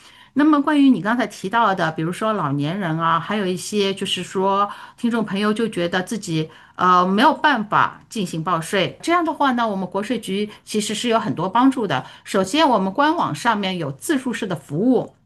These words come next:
当中呢也有中文的服务，所以说登录我们的官网上面呢，就可以进行可查询的问答。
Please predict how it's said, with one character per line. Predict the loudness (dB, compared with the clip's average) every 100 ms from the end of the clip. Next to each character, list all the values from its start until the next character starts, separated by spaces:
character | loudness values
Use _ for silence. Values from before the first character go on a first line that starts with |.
| _ _ _
当 | 2 2
中 | 2 0
呢 | 2 2 2
也 | 0
有 | -2
中 | -2 -4 -4
文 | -4
的 | -4
服 | -8 -8 -6
务， | -6 -8 -20 -6
所 | 2 2
以 | 2
说 | 2 4 4
登 | 2 -2
录 | -2
我 | -2
们 |
的 | -2
官 | -2 0
网 | 2 0
上 | 0 -2
面 | -2 -2
呢， | -2 -2
就 | -2
可 | -2 -4
以 | -2 -4
进 | -4 -6
行 | -4 -6
可 | -6 -6 -6 -6
查 | -2 -2
询 | 0 -2 2
的 | 2 2
问 | -2 -2
答。 | -2 -4 -6